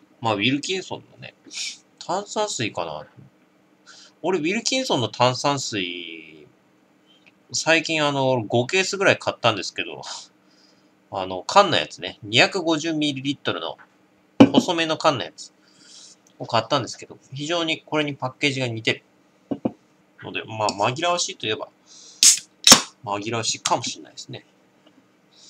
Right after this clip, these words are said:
ちょっと久々に氷を入れて。いや、あれね、あれ言ったかな？ちょっと言ったか忘れたんですけど、あの、スーパーでね、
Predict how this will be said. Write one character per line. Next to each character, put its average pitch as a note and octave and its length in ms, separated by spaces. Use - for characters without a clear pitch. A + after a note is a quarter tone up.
ち - 40
ょ - 20
っ - 60
と A#2+ 40
久 B2 220
々 G#2+ 180
に G2+ 80
氷 B2+ 240
を A#2 60
入 G#2+ 80
れ G2 100
て。 - 160
い A2+ 40
や、 F#2+ 200
あ A#2+ 40
れ B2+ 120
ね、 A2+ 260
あ G#2+ 100
れ G#2 80
言 A2+ 140
っ - 40
た G4 140
か D3 120
な？ G2 160
ち - 300
ょ - 20
っ - 0
と - 140
言 C3+ 180
っ - 20
た G#3 140
か D3 100
忘 A2 140
れ D3 80
た C#3 140
ん - 20
で G2+ 60
す - 80
け G2 80
ど、 F#2 180
あ G2+ 120
の、 G2 400
ス - 180
ー - 140
パ G#2 180
ー G2+ 40
で G2 100
ね、 F#2 300